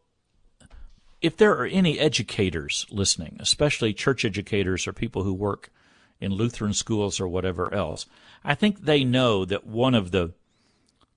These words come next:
the biggest problems we have in education today is the decline both in the ability to concentrate, uh, the attention span of many students, and also the fact that they just can't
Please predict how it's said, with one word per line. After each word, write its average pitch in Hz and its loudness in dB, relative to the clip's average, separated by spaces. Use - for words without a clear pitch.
the 113 -4
biggest 165 2
problems 104 0
we 98 -4
have 120 -2
in 101 2
education 98 -4
today 85 -6
is 110 0
the 117 0
decline 107 0
both 120 4
in 104 0
the 123 -2
ability 139 4
to 104 -4
concentrate, 98 -2
uh, 98 -8
the 98 -4
attention 98 -2
span 80 -4
of 101 -8
many 101 2
students, 92 -2
and 135 2
also 131 4
the - -4
fact 160 -2
that 147 -4
they 123 2
just - 0
can't 135 -2